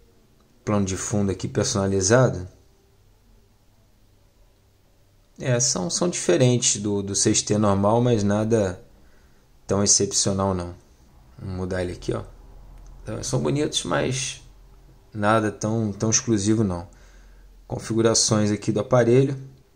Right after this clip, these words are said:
Realmente só a fonte, a cor da fonte que é diferente. Já tá a versão da Oxygen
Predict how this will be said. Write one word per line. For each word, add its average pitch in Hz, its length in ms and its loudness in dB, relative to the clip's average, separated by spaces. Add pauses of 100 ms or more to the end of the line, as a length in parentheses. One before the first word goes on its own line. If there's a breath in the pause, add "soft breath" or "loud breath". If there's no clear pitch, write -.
Realmente 120 400 2
só 156 260 4
a 170 40 0
fonte, 135 400 0
a 127 40 -4
cor 135 260 4
da 117 100 4
fonte 113 360 -2
que 107 60 0
é - 20 0
diferente. 120 800 -2 (720 soft breath)
Já 104 160 0
tá 127 200 2
a 131 60 6
versão 120 380 2
da 113 140 6
Oxygen 131 840 4